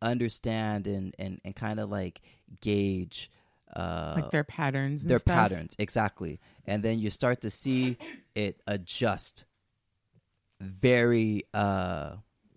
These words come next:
Speaker 1: very dramatically. And so you start to see that messages become dry,
Speaker 2: Mm-hmm.
Speaker 1: hence our word of the day.
Speaker 2: Mm-hmm.
Speaker 1: Um,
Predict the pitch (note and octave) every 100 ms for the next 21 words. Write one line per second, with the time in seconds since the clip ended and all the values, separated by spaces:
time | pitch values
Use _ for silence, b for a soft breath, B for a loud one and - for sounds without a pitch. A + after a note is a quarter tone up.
0 | - - - A2 C3 B2+ A#2 G#2 G#2 G2+
1 | F#2+ D#2+ B1 - _ _ _ _ _ _
2 | - G#2 - G#2+ G#2 G2 - A2 - B2
3 | A#2 A2 - A2 A2 G2 G#2 G2 G2+ -
4 | G2 F#2 G2 F2+ G2 - G2 F2 - D2+
5 | F2+ G2+ B2 F3 A3+ _ _ _ _ -
6 | F3 F3 D3+ E3+ G2+ G#2 - - F#2 F2+
7 | F2 E2 F2 F2+ F#2 F#2 F2 - D#2 F2+
8 | A#2 C3+ F3+ F#3 D#3+ F3+ - - F#2+ F#2
9 | F#2 E2 E2